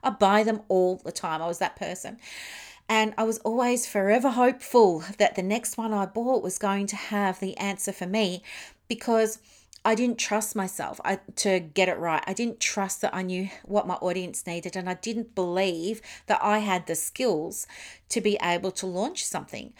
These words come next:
I thought I was clueless. I thought I knew nothing, and I thought other people had the answers.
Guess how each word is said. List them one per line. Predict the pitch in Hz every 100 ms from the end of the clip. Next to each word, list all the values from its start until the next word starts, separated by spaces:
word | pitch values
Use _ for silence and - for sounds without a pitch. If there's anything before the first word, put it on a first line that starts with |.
| - - _ -
I | 214 285
thought | 311 302
I | 269
was | 208 208
clueless. | - 226 226 214
I | 175
thought | - 247 240
I | 240
knew | 208 196
nothing, | 190 196 - 180 -
and | 196
I | 196
thought | 202 208 190 180
other | 208 208 -
people | - 180 185
had | 175 180 160
the | 170
answers. | 170 165 170 - 247 302 302